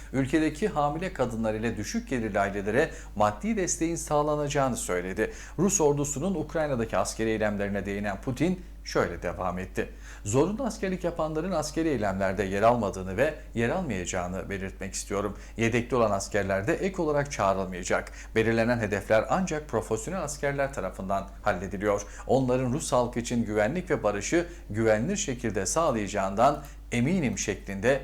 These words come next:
açıklamalar gece yarısı gündeme düşen haber başlıklarında yer aldı. Peki Ukrayna Devlet Başkanı Vladimir Zelenski neler söyledi? Başkanlık ofisinden yapmış olduğu konuşmasında,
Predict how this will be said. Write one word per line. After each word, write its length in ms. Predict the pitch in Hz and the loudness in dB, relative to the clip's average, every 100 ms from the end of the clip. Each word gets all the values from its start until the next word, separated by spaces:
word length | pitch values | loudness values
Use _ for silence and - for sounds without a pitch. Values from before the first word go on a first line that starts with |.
| - - - | -6 -6 -4
açıklamalar 840 | - - - 90 87 92 127 135 - - | -2 -4 -4 -4 -2 2 2 2 -10 -6
gece 260 | 95 95 117 | -4 0 0
yarısı 380 | 87 - - - | 0 0 -4 -4
gündeme 480 | 113 101 90 87 | -4 -4 -6 -6
düşen 360 | 104 - 110 139 - - | -6 0 0 0 -4 -6
haber 400 | - 95 120 120 | -2 2 2 2
başlıklarında 840 | 95 92 - - 90 92 110 120 - - | -2 -4 -6 -6 -8 0 2 2 -2 -8
yer 180 | 101 95 | -4 -4
aldı. 300 | 87 80 92 - - | -4 -8 -10 -10 -4
Peki 340 | 269 262 95 - - | -2 0 -2 -4 -4
Ukrayna 440 | 175 - 269 240 214 | -2 0 2 2 2
Devlet 320 | 185 202 202 | 2 0 0
Başkanı 500 | 170 - 165 202 202 151 | -2 0 0 0 0 0
Vladimir 400 | 151 151 165 160 | 0 0 0 2
Zelenski 760 | 127 147 165 - - 131 87 - - - | 2 2 2 0 2 0 0 -6 -16 -2
neler 300 | 113 101 98 | 2 4 2
söyledi? 500 | - 110 101 117 202 | 2 2 4 4 4
Başkanlık 480 | 156 151 156 170 170 | 4 4 2 2 2
ofisinden 420 | 127 - - 113 | 0 0 0 2
yapmış 360 | 110 110 156 - | 2 0 -2 2
olduğu 280 | 104 101 - | 2 0 -4
konuşmasında, 920 | 95 98 - 95 - 104 139 170 | -4 -4 -4 -4 -2 4 6 6